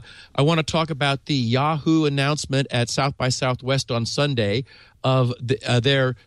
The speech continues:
move to eliminate passwords. Uh, then there's a, there was big scurry because if you didn't really understand the problem,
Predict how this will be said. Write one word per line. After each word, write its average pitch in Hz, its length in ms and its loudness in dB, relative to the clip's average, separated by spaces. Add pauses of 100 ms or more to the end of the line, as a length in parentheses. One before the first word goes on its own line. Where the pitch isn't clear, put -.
move 151 380 0
to 143 140 -4
eliminate 139 560 0
passwords. 120 800 -4 (460)
Uh, 135 280 2 (360)
then 165 200 2
there's 160 220 0
a, 135 80 0
there 135 120 -2
was 123 100 -4
big 156 240 -2
scurry 165 640 0 (160)
because 143 560 0 (380)
if 156 280 -2
you 185 80 2
didn't 254 340 0
really 208 260 0
understand 180 560 0
the 147 60 -4
problem, 139 600 0